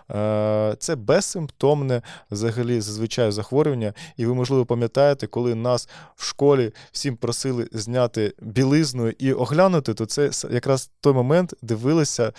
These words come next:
на оволосіння по чоловічому типу. Це, е, як розвивається яєчко, чи знаходяться вони взагалі в мошонці,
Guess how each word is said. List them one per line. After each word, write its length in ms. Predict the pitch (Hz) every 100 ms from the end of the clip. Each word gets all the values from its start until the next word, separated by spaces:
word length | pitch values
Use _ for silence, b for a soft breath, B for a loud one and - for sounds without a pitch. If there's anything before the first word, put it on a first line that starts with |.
| B
на 100 | 120
оволосіння 920 | 131 175 196 202 185 - 127 135 127 120 B B
по 100 | -
чоловічому 560 | 123 123 120 120 120 117
типу. 420 | - 120 117 110 B B -
Це, 480 | - 143 151 147 - -
е, 180 | 135 135
як 220 | 151 175
розвивається 480 | 160 147 147 139 123
яєчко, 400 | 117 143 - 113
чи 180 | - 131
знаходяться 580 | 117 120 135 165 143 120
вони 160 | 120
взагалі 420 | 113 113 120 120 - _
в 160 | 104
мошонці, 600 | 123 139 147 156 - 156